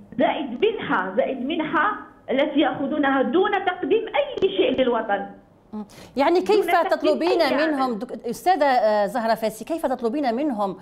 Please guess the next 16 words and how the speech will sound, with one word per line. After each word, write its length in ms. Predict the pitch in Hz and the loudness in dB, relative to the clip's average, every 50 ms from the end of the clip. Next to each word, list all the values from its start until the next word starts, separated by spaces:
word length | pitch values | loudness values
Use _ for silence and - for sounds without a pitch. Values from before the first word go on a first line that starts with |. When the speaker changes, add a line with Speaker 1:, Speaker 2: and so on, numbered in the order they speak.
| - - 247 | -12 -8 -6
Speaker 1:
نعم. 180 | 247 247 175 | -4 -2 0
Speaker 2:
أن 140 | 214 247 262 | 2 2 2
يقدموا 560 | 269 269 269 302 349 262 226 285 262 247 247 | 2 2 2 0 0 0 0 0 0 0 0
للوطن 440 | 254 302 302 302 294 294 294 349 370 | 0 0 2 2 2 2 2 0 0
وهم 300 | 370 339 294 330 339 320 | 2 2 2 0 0 2
معاقين؟ 580 | 320 311 285 311 311 311 - 381 349 247 196 - - - - - - | 0 0 2 0 -2 0 -2 -2 0 -2 -2 -6 -10 -18 -20 -6 0
هم 220 | 269 359 427 415 359 | 0 2 2 2 0
حابين 420 | - 320 285 208 185 294 339 330 | 0 0 0 0 0 0 2 2
الاندماج، 720 | 294 277 269 262 254 240 285 311 359 381 320 214 190 392 | 2 0 0 -2 -2 0 0 2 2 2 2 2 2 2
Speaker 1:
نعم. 100 | 453 392 | 0 2
Speaker 2:
حابين 260 | 240 - 226 330 320 | 0 0 0 0 2
أن 140 | - 247 240 | 2 2 2
يعيشوا 720 | 233 233 226 302 339 320 - 320 311 339 370 370 277 254 | 2 2 2 2 0 0 -2 0 0 2 2 4 4 2
وسط 300 | 302 294 302 311 311 294 | 2 2 2 0 0 0
هذا 440 | 233 226 226 262 285 254 302 254 233 | -2 0 2 2 2 2 2 2 2
المجتمع، 560 | 220 214 226 247 277 269 - 302 294 302 330 | 0 0 -2 -4 -6 -4 -2 0 0 2 2